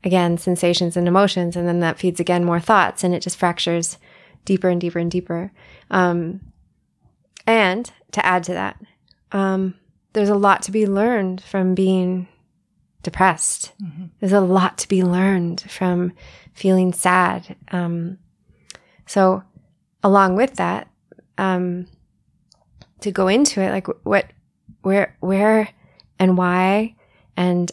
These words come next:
Speaker 1: ask it, ask it questions and journal. And especially, um, if there's not great access to, to an environment of a, of somebody or a community that you can talk to, because we don't all have that. And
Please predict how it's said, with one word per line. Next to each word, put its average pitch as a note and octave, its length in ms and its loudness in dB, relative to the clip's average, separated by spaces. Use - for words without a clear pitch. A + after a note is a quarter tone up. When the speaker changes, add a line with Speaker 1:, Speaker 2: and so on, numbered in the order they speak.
Speaker 1:
ask G3 300 -2
it, G3+ 240 0
ask F#3+ 300 -2
it - 100 -4
questions G3+ 800 -4
and F3+ 420 -4
journal. F#3 480 2
And G3 120 2
especially, F#3+ 680 0
um, F#3 500 -6
if - 100 -14
there's G3 180 0
not G3+ 180 2
great F#3+ 160 0
access - 540 -2
to, F3 360 -2
to F#3 380 0
an F#3+ 140 0
environment F#3 460 0
of F3+ 100 -6
a, F3+ 260 -4
of F#3 120 -4
somebody F#3 420 2
or F3+ 160 4
a F3+ 60 -4
community F3+ 560 0
that - 180 -8
you F#3 100 -4
can E3+ 300 -4
talk - 320 -6
to, F#3 180 -2
because F3 240 -6
we F#3 100 2
don't F#3 220 -2
all F3 140 2
have F#3 240 0
that. - 340 -2
And F#3 260 2